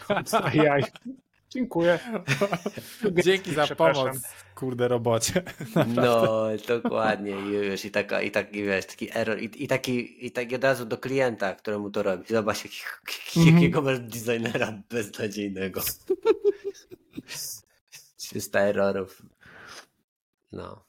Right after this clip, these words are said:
Speaker 1: No dobra, to tylko tyle chciałem powiedzieć. Co, polecamy się zapoznać z tym multi-editem w Figmie.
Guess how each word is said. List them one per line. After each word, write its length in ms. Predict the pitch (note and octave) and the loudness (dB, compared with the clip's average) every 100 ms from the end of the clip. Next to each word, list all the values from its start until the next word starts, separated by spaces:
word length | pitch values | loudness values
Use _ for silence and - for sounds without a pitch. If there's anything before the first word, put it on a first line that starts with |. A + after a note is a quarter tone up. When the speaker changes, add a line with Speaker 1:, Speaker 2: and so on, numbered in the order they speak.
| - | -6
Speaker 1:
No 180 | B2+ D#3 | -2 2
dobra, 460 | F#3+ A#2+ F#2 F#2+ - | 2 0 -6 -8 -6
to 120 | C3+ | -6
tylko 360 | - C#3+ C3 B2 | -4 -4 -2 0
tyle 260 | B2 G2+ | -2 -4
chciałem 300 | F#2 F#2+ F#2 | -6 -12 -12
powiedzieć. 540 | F#2+ F2+ F2 F2 - _ - | -10 -10 -10 -12 -18 _ -8
Co, 200 | C3 G2 | -6 -4
polecamy 640 | - D#3+ E3+ D#3+ B2+ G2+ | -2 0 0 0 0 -2
się 140 | - A2+ | -6 -4
zapoznać 560 | A2+ A2+ G#2 G2+ F#2+ | -6 -4 -4 -2 -4
z 40 | - | -2
tym 280 | G#2 G2 E2+ G2+ | 0 0 0 2
multi-editem 840 | A2+ B2 B2 G#2+ G2 G2+ G2 G#2+ | 4 4 4 4 4 2 0 -2
w 60 | G#2+ | -4
Figmie. 460 | - - E2 - | -10 -10 -10 -10